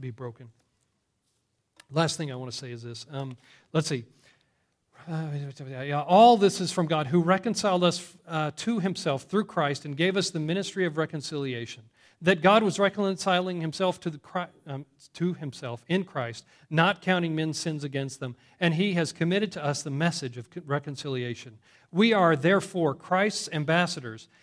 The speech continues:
as though God were making his appeal through us. Implore, we implore you on Christ's behalf, be reconciled to God. God made him who had no sin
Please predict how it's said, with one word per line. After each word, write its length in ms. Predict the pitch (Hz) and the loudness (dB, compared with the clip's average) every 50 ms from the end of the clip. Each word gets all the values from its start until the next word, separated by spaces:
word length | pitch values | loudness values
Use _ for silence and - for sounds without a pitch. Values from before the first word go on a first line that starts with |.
| _ _ - | _ _ 0
as 160 | 185 180 160 | 0 4 6
though 120 | 202 190 | 6 6
God 260 | 170 196 202 226 220 | 8 6 6 6 4
were 100 | 220 196 | 4 2
making 320 | 175 180 202 220 - 262 247 | 2 2 2 0 0 -2 0
his 160 | 185 180 170 | 0 -2 -2
appeal 380 | 170 - - - 226 214 185 170 | -4 -6 -4 0 2 2 2 2
through 340 | - - 233 254 285 262 | 0 -2 0 2 2 2
us. 400 | 160 113 95 - - - - - _ _ _ _ _ _ | 0 -2 -4 -8 -10 -14 -14 -16 _ _ _ _ _ _
Implore, 500 | - 170 170 165 - - - 196 202 - 180 | 0 0 0 0 -2 0 2 2 2 2 2
we 200 | 165 202 233 226 | 2 2 2 2
implore 380 | 202 - - 208 202 202 202 | 2 0 0 2 4 4 4
you 280 | 190 165 139 135 127 131 | 2 0 -2 -4 -6 -6
on 160 | 131 139 139 | -6 -6 -6
Christ's 360 | - - - 170 175 165 - | -4 -4 -2 -2 -2 -2 -4
behalf, 460 | - 156 139 123 131 127 123 117 - - _ _ _ _ _ 143 127 | -8 -10 -8 -6 -6 -6 -6 -8 -12 -16 _ _ _ _ _ -8 -2
be 340 | 139 180 185 185 165 143 127 | 2 2 2 2 2 -2 -2
reconciled 760 | 120 143 160 160 - - 156 139 - - 156 143 139 135 120 | 0 2 2 2 0 -2 -4 -4 -4 -4 -4 -4 -4 -4 -6
to 80 | - 131 | -10 -12
God. 400 | 117 123 117 110 110 104 104 _ _ _ _ _ _ _ _ - | -12 -10 -10 -10 -10 -14 -16 _ _ _ _ _ _ _ _ 0
God 260 | 143 147 160 180 175 | 4 4 4 4 4
made 200 | 180 175 170 147 | 0 -2 -2 -4
him 340 | 131 151 143 135 123 120 110 | -4 -4 -4 -6 -6 -10 -10
who 120 | 117 147 131 | -12 -12 -12
had 300 | - - 156 170 185 175 | -8 -4 -2 -2 -2 -2
no 140 | 147 120 | -6 -10
sin 440 | 117 - - - 123 107 104 107 107 | -10 -12 -14 -14 -16 -16 -18 -20 -20